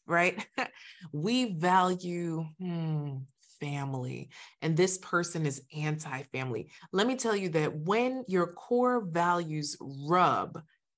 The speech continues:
against each other, it's just not going to work. Are you hearing me? When they rub, it's just not going to work. This is the core of what you desire. So if this,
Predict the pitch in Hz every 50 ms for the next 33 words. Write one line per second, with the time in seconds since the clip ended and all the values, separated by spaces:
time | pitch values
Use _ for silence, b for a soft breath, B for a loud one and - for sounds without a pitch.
0 | _ _ _ _ _ _ _ - 160 160 156 156 - 165 170 170 175 175 - -
1 | - - - _ 165 170 160 156 - - - - - 147 151 151 143 135 127 123
2 | 127 131 - - - 196 220 214 - - 220 226 220 - - 190 190 185 185 -
3 | 180 - 175 175 175 175 175 - - 175 156 156 185 190 165 131 - - - -
4 | 170 202 226 233 254 262 262 262 262 277 302 311 b b b b b b b 156
5 | 156 190 226 247 254 247 254 254 254 240 214 190 185 196 233 269 285 233 165 143
6 | 135 135 135 147 156 156 B B B _ - 226 254 247 - - 254 247 240 -
7 | - 202 196 196 190 190 180 170 170 165 160 165 139 117 175 214 247 - 277 240
8 | 214 185 190 180 185 - - - - 302 311 285 220 170 147 139 135 131 131 B
9 | B B B B B - 180 180 170 180 220 220 202 208 214 214 175 175 170 160
10 | 151 - - - - 165 156 175 214 247 277 262 202 147 131 120 117 - - _
11 | _ _ _ _ _ _ _ - - - 220 214 214 214 214 226 233 233 - 254
12 | 254 247 - -